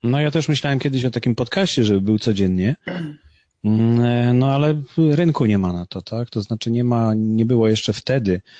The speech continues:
Może teraz, y, trzeba by było powrócić do tego pomysłu,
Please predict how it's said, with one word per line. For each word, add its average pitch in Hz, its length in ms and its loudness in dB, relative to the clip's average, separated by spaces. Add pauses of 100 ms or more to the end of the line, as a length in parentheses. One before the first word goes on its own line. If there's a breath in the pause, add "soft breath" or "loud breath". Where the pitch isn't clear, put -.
(260 loud breath)
Może 113 180 0
teraz, 147 460 -2
y, 135 380 4
trzeba 131 200 -2
by 123 80 -2
było 131 200 0
powrócić 127 480 0
do 98 100 -2
tego 101 240 -6
pomysłu, 110 680 -2